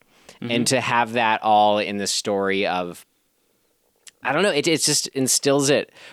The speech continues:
Speaker 2: right in you, like those scenes where,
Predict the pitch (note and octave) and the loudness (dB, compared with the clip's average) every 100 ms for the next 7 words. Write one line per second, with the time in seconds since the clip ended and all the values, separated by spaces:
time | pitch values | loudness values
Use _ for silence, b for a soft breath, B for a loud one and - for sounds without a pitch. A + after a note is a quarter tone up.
0 | B A#2+ C3+ C3+ A#2+ B2+ C3+ A#2 G2 F#2+ | B 0 0 0 -2 0 4 4 4 2
1 | G2 G#2+ - G#2+ - A2 G#2+ G#2 G2 G#2+ | 0 -2 0 0 0 0 -2 -2 -2 0
2 | G2+ F#2+ F#2+ | 2 2 0